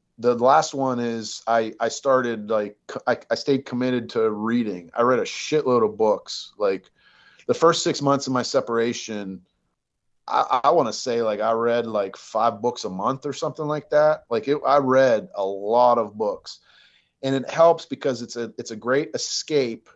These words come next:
But also I was reading books that were, like, educational books. So I was, like, trying to learn about myself, learning about, like, the subconscious,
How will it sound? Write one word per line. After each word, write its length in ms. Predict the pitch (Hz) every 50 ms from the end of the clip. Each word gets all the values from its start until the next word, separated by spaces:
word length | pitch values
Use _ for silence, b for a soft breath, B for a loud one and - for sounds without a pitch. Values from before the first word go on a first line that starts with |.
| _ _
But 200 | - 123 123 - -
also 520 | 135 139 151 156 156 - - 135 120 113
I 260 | 107 - 123 127 131
was 260 | 135 127 117 117 107 104
reading 320 | 117 131 123 117 107 107
books 380 | 104 98 127 127 123 - - -
that 120 | 110 87
were, 420 | 101 110 107 107 101 101 101 101 -
like, 180 | 110 107 98 - -
educational 680 | 127 113 117 113 - - 135 127 - - 120 110 104
books. 380 | 95 92 101 98 87 - - -
So 180 | - - 107
I 120 | 110 113 113
was, 200 | 113 110 104 101
like, 240 | 110 107 101 95 -
trying 240 | - - 120 117
to 60 | 113 107
learn 320 | 104 107 113 120 120 117
about 240 | 110 110 110 104 -
myself, 640 | 101 95 - - - - 127 123 123 123 117 117 -
learning 340 | 107 113 113 110 110 110 107
about, 340 | 104 107 110 107 101 85 95
like, 160 | 98 95 _
the 80 | -
subconscious, 1000 | 101 - - 110 95 - - - 143 131 131 123 - - 127 123 120 120 - -